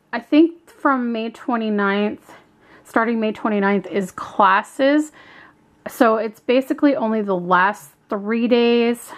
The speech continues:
of that, of those dates, like May twenty-ninth to June first, is the last three date, days of that, that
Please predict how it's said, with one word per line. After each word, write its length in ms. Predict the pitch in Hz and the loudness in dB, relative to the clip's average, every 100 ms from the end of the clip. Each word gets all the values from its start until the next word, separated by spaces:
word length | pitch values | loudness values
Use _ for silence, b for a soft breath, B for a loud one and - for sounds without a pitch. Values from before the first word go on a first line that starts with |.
| B B B b b b b - | B B B b b b b 0
of 320 | 233 226 208 | 0 0 -2
that, 600 | 240 226 220 226 _ - - - | 0 2 2 -2 _ -20 -18 -2
of 300 | 233 214 214 _ | -2 -2 -12 _
those 260 | - 208 190 | -4 -2 -2
dates, 420 | 196 190 220 - | -2 0 -2 0
like 220 | 190 180 | -2 0
May 160 | 196 190 | 0 -2
twenty-ninth 440 | - 190 185 180 - | 0 0 0 0 -4
to 80 | |
June 200 | 180 180 | -2 -2
first, 360 | 175 180 226 - B B B | 0 0 -2 -4 B B B
is 100 | 214 | -2
the 80 | 214 | 2
last 360 | 214 226 240 - | 4 2 -2 -6
three 200 | 254 254 | 0 2
date, 340 | 233 214 214 _ _ 220 202 | 2 0 -4 _ _ -12 -2
days 300 | 208 208 208 | 2 2 0
of 220 | 190 196 | -4 0
that, 340 | 190 190 220 | 2 2 -2
that 200 | 196 190 | -8 -8